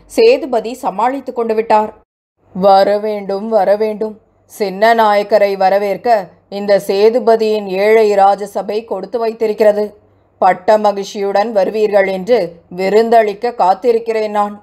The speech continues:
தனியாக வந்திருக்கிறீர்களே" என்று எதிர்கொண்டு நடந்து ஓடி வந்து ரங்ககிருஷ்ணனை அப்படியே கட்டி தழுவிக்கொண்டார் அவர். கிழசிங்கம் ஒன்று ஓடி பாய்ந்து வந்து ஓர் இளைஞனை கட்டி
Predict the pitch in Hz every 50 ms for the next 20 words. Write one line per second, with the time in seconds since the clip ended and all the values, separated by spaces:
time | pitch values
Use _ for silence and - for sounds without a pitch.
0 | _ _ _ _ _ _ _ _ - 190 180 180 180 185 196 202 208 202 202 202
1 | 220 226 214 196 196 202 214 214 208 - 214 202 202 202 190 190 196 196 196 202
2 | 208 202 _ _ _ _ _ _ _ _ - 214 226 226 220 214 226 220 196 190
3 | 185 180 233 233 233 - 214 208 202 240 226 190 190 185 196 208 214 214 262 240
4 | 190 196 208 233 226 196 185 180 185 254 247 175 165 - _ _ _ _ - 214
5 | 220 220 226 247 277 330 320 330 294 254 254 - 233 214 208 214 226 254 247 196
6 | 170 - - 226 208 214 220 247 269 - 202 - 262 - 262 254 - 202 190 196
7 | 214 226 226 - 214 185 202 196 202 233 214 180 196 208 208 - _ _ _ _
8 | _ _ _ _ _ _ _ - - 254 226 220 214 226 240 269 - - 277 226
9 | 214 202 208 190 190 190 185 185 185 262 269 202 160 - _ _ - 190 202 220
10 | 247 277 311 311 294 - - 202 208 220 240 240 254 226 220 214 202 202 233 269
11 | 240 214 208 196 190 180 185 180 202 226 254 240 214 202 220 247 185 165 - _
12 | _ - - 214 208 214 - 330